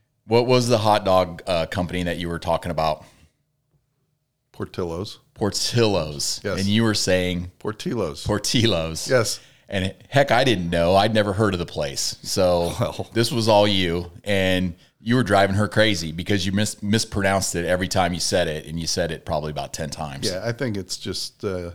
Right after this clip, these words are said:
Speaker 2: you say potato, I say potato.
Speaker 1: <laughs>
Speaker 2: That's it.
Speaker 1: That could be.
Speaker 2: Yeah, tomato,
Speaker 1: It could be,
Speaker 2: tomato.
Speaker 1: it could just be your accent.
Speaker 2: Yeah.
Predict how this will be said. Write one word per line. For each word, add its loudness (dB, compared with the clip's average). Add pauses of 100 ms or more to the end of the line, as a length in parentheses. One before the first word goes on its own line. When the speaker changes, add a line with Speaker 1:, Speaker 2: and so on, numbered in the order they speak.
(140)
Speaker 2:
you -10
say -4
potato, -8
I -8
say -10
potato. -10
Speaker 1:
<laughs> -8
Speaker 2:
That's 4 (260)
it. 0 (600)
Speaker 1:
That -2
could 0
be. 0
Speaker 2:
Yeah, -4 (100)
tomato, -2
Speaker 1:
It -2
could 2
be, 2
Speaker 2:
tomato. 2 (140)
Speaker 1:
it -10
could 0
just 0
be -2
your 4
accent. 0 (400)
Speaker 2:
Yeah. -12